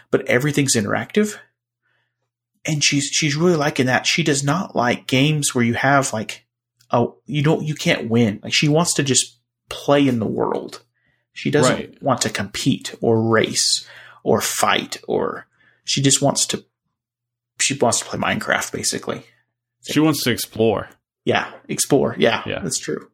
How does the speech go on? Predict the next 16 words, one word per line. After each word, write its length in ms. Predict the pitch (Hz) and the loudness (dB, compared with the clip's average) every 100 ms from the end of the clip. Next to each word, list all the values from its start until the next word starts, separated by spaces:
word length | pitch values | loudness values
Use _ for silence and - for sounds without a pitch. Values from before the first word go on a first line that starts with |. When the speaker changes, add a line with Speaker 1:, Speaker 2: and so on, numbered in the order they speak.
| - | -2
Speaker 2:
Yeah, 320 | 101 135 127 - _ _ _ | 0 0 -2 -14 _ _ _
yeah. 300 | 95 113 127 - _ _ _ _ _ _ | -2 0 -2 -8 _ _ _ _ _ _
Speaker 1:
So 260 | - 147 - | 0 2 2
I'm 140 | 135 | 0
thinking 160 | 170 170 | 0 2
about 180 | 147 | 4
building 200 | 127 123 120 | 4 4 2
some 160 | 110 | 2
obstacle 400 | 107 - - 131 | 0 0 0 0
courses 580 | 131 135 - 151 - - _ | 2 -2 -2 -4 -6 -8 _
in 100 | 139 | -4
Minecraft 380 | 123 120 131 143 | 0 0 0 0
for 180 | - 156 | 2 2
her, 240 | 170 180 - _ - - - | 2 -2 -8 _ -20 -10 0
and 140 | 127 | 2
then 220 | 117 117 | 2 -2